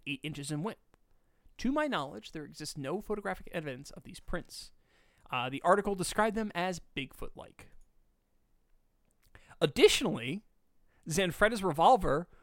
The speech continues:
which is a thirty-eight special, because I feel like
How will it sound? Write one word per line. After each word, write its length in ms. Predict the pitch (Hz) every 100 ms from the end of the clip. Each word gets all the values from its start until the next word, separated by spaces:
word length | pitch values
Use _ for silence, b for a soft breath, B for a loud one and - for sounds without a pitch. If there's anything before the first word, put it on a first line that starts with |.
| b b
which 300 | 175 175 -
is 160 | 175 156
a 40 |
thirty-eight 580 | - - - 185 160 143
special, 340 | - 156 139 143
because 400 | 147 170 139 - 143
I 120 | 143
feel 260 | - 175
like 260 | 165 156 -